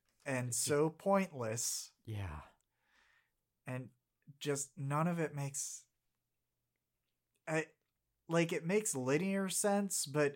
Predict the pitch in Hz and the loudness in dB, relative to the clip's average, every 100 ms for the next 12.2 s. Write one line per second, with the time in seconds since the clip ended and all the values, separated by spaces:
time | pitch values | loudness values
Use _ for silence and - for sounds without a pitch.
0 | - 143 131 - _ - 156 147 - 143 | -2 -2 -2 -8 _ -4 -2 0 0 0
1 | 139 147 131 - _ _ _ _ _ _ | 2 0 -2 -10 _ _ _ _ _ _
2 | _ _ 123 127 131 127 120 110 104 _ | _ _ -6 -2 0 0 -2 -4 -8 _
3 | _ _ _ _ _ _ _ _ _ _ | _ _ _ _ _ _ _ _ _ _
4 | - - 107 90 80 85 120 117 117 - | -10 2 4 6 4 -2 2 4 4 0
5 | - _ _ _ 120 123 110 - _ _ | -20 _ _ _ -8 -6 -8 -12 _ _
6 | 127 123 - - 139 131 - - 139 131 | 0 0 -2 4 4 4 -4 -8 -2 -2
7 | - 139 151 151 117 98 92 92 90 - | 2 2 4 2 0 2 2 2 0 -4
8 | - 98 95 - 110 - 90 92 92 82 | -8 -2 0 0 -4 0 0 0 -2 -4
9 | 85 85 - 82 - 80 - 90 104 98 | -4 -4 -4 -6 -6 -8 -6 -6 -6 -4
10 | 90 87 80 85 80 82 85 - 85 82 | -2 -2 -2 0 0 0 -4 -2 -2 -2
11 | 82 76 - 78 78 90 82 - 78 - | -4 -4 -4 -4 -2 -2 -2 -2 -4 -2
12 | 90 90 | 0 -2